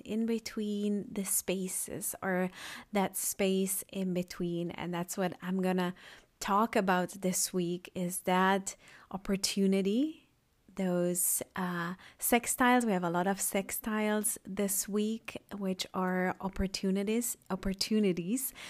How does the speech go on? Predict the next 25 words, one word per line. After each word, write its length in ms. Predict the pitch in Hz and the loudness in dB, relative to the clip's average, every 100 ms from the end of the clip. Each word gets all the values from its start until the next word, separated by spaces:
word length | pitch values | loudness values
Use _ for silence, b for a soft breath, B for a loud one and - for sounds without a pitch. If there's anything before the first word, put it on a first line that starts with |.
| B B - | B B -6
So 320 | - 202 196 | 0 2 2
full 640 | - - 233 262 269 285 | -2 0 4 8 8 6
of 180 | 202 202 | 0 -2
opportunities 1200 | - 190 - 185 - 214 220 220 220 226 226 220 - - | -2 -4 -2 -4 -2 2 2 2 2 4 4 0 -4 -6
and 500 | 196 190 180 180 175 B B - | -4 -2 0 0 -2 B B 0
that 240 | 190 190 | 0 2
space 720 | - - 190 190 202 202 - - | -2 2 4 4 2 2 0 -2
in 160 | 196 190 | -2 0
between. 840 | 185 - 226 233 196 165 160 175 B B B B B _ | 0 -2 0 2 2 0 -2 -6 B B B B B _
We 240 | 202 208 | 2 2
find 240 | 196 202 214 | 4 4 4
those 160 | 220 | 4
spaces 500 | - - 208 - 196 | 2 4 2 2 0
in 140 | - 196 | 0 2
between 960 | 196 190 - 190 185 185 185 180 175 - | 0 0 2 4 6 6 4 2 -2 0
everywhere 680 | 196 185 196 175 - - 175 | 0 2 2 2 0 -2 -2
where 180 | 170 | -2
we 200 | 175 175 | 0 0
look. 480 | 175 190 175 - - - - - | 2 4 2 -2 -14 -18 -20 -8
We 300 | 190 185 180 | -2 0 0
find 340 | - 180 190 | 2 4 4
those 180 | 190 190 | 4 2
spaces 520 | - 190 185 - 208 | 2 2 0 0 -4
in 180 | - 190 | -2 0
between 720 | 180 - - 180 180 190 220 | 0 -2 0 2 4 2 0